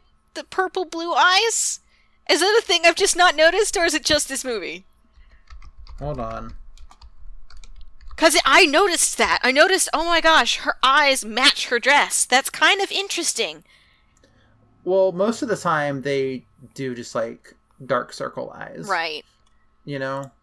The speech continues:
Speaker 2: Just, like, just as a black dot inside a eye shape.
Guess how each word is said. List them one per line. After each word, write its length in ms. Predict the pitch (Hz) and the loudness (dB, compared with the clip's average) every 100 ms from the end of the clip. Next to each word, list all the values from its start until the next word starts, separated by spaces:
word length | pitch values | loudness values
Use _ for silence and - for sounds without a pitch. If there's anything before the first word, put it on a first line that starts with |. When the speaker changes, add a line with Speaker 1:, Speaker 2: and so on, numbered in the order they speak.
| _ | _
Speaker 2:
Just, 160 | 135 - | -14 -10
like, 200 | 123 120 _ _ _ _ _ | -10 -10 _ _ _ _ _
just 180 | - 127 | -12 -12
as 60 | 117 | -12
a 40 | |
black 340 | 113 113 107 - | -6 -6 -8 -10
dot 320 | 117 120 117 _ | -8 -8 -12 _
inside 460 | - 123 - 120 120 | -12 -10 -8 -8 -6
a 360 | 123 120 120 120 | -8 -10 -12 -10
eye 200 | 127 131 | -8 -8
shape. 400 | - 135 135 - | -8 -10 -10 -12